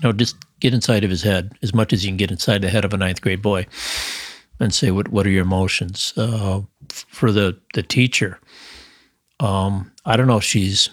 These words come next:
single because she's a widow or divorced, but, uh, most of my family is teachers. I for sure ought to be able to talk to her and say, "What's it like that your career is over?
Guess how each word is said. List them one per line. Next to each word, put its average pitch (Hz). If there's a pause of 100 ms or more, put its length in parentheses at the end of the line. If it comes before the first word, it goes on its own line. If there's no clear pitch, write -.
(140)
single 110
because 95
she's 98
a 98
widow 98
or 120
divorced, 98 (840)
but, -
uh, 98 (200)
most 107
of -
my 98
family 110
is 90
teachers. 117
I 101
for -
sure 123
ought 104
to 95
be 98
able 98
to 92
talk 92
to 101
her 104
and 90
say, 98 (880)
"What's 117
it 127
like 117
that -
your 110
career 107
is 98
over? 98